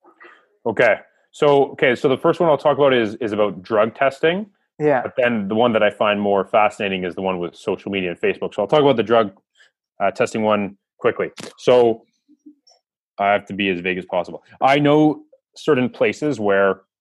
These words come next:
Speaker 1: you're not allowed to, even though marijuana is legal in Canada, you're not allowed to, uh, smoke marijuana to do the job. I think this is the case with a lot of cops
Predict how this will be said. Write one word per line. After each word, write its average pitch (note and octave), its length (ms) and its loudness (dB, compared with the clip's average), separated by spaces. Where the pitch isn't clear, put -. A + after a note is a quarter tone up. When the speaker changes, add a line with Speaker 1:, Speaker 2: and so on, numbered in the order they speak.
Speaker 1:
you're A#2 140 -2
not B2 180 4
allowed A#2 340 2
to, G2+ 400 -4
even B2+ 160 0
though A#2+ 100 2
marijuana A2+ 360 2
is G2 80 -4
legal G2+ 240 -4
in G2 80 -10
Canada, G#2+ 340 -2
you're F2+ 140 -4
not F#2 160 0
allowed F2+ 240 0
to, F2 320 -6
uh, E2+ 200 0
smoke G#2 400 -2
marijuana F2+ 600 0
to - 80 -20
do F2 120 -8
the D#2+ 80 -10
job. D2+ 260 -4
I D#2+ 80 -4
think - 240 -8
this - 160 -10
is F2+ 60 -12
the E2+ 80 -8
case - 260 -10
with E2 80 -10
a E2+ 60 -8
lot E2 160 0
of - 100 -12
cops - 580 0